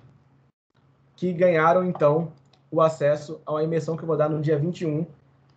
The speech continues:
sobre conteúdos com várias planilhas extras, ferramentas, dicas, um monte de coisa. Sorteia mais dez.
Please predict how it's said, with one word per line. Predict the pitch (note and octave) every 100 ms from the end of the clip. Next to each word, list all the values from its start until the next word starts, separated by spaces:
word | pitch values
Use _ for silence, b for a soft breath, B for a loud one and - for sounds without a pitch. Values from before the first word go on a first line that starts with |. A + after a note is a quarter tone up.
| _
sobre | - - D#3+ E3 E3 -
conteúdos | - E3 G3+ E3+ E3+ E3
com | - D#3+
várias | C#3 D#3+ F3+
planilhas | - D#3 C#3+ D#3 C#3
extras, | C3+ D#3+ C#3+ C#3 B2+
ferramentas, | D3 C#3+ C3 D#3 D3 C#3+ B2+ A#2 A#2+ A#2
dicas, | D#3 F3 D3 C#3+ B2 B2 C3+
um |
monte | D3 D3
de | D#3
coisa. | C3+ A2 A2+
Sorteia | F3+ F3+ G3 F3+
mais | F3+ E3
dez. | D#3 D#3+ -